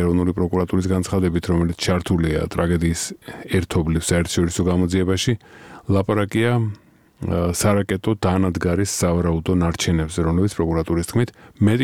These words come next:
ინფორმაციას მოგვასწვდის, თუ ვინ იდგა კატასტროფის უკან. დაღესტანში ჩატარებული სპეცოპერაციის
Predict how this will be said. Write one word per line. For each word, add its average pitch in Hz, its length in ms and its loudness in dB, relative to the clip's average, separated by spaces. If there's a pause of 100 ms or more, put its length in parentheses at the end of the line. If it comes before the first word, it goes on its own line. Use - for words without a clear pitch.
ინფორმაციას 90 600 0
მოგვასწვდის, 87 600 -2
თუ 117 60 2 (140)
ვინ 98 240 2
იდგა 85 240 -4
კატასტროფის - 640 -8
უკან. - 240 -8 (2750)
დაღესტანში 120 640 2
ჩატარებული 107 580 2
სპეცოპერაციის 98 800 0